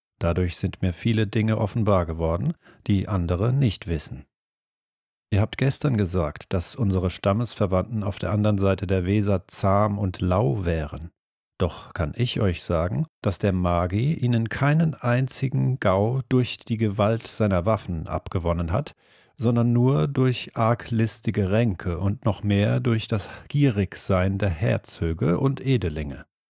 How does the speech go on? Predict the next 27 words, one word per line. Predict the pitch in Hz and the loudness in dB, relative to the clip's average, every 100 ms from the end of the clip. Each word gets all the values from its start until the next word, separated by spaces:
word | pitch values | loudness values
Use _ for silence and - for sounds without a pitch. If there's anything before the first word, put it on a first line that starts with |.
| _ _ _ _ _ - | _ _ _ _ _ -14
Fria | - 110 120 92 85 | 0 2 4 2 0
hat | 90 - | -2 -2
gesagt, | 90 92 92 - 92 | 0 0 0 -6 -4
wir | 92 | 0
sollten | 95 113 - 135 | 2 2 0 -6
keine | - 101 123 131 | 0 0 2 0
unfreien | 104 131 139 - 104 101 107 110 | 0 0 -2 -2 0 2 2 2
Leute | 104 92 - 104 | 4 2 2 0
bei | 98 107 | 2 2
uns | 110 - | -2 -4
zulassen. | - 147 98 - - 65 _ _ _ _ _ _ _ | -2 0 0 -2 -8 -14 _ _ _ _ _ _ _
Doch | 85 - - | -4 -4 -4
was | 80 - | -4 -2
haben | 92 | -2
sie | 85 87 | -2 -4
getan? | 78 - 104 123 - _ _ _ - | -2 2 2 0 -6 _ _ _ -4
Sie | 95 | 0
sind | 107 113 | 0 0
unseren | 101 95 92 | 2 2 0
Feinden | - 107 101 107 101 | 2 2 2 0 2
nachgefolgt. | 113 - - - - 78 - - - _ _ _ - | 2 -2 -8 -6 -4 -4 -6 -18 -18 _ _ _ 0
Denn | 107 95 | 2 2
anstatt | 107 107 - 110 | 0 -2 0 -2
ihre | 123 101 | 0 0
Gefangenen | 101 92 107 107 104 95 | 0 0 0 2 2 2
zu | 90 98 | 0 -4
töten | - - 123 - 82 80 | -4 0 -2 0 -6 -6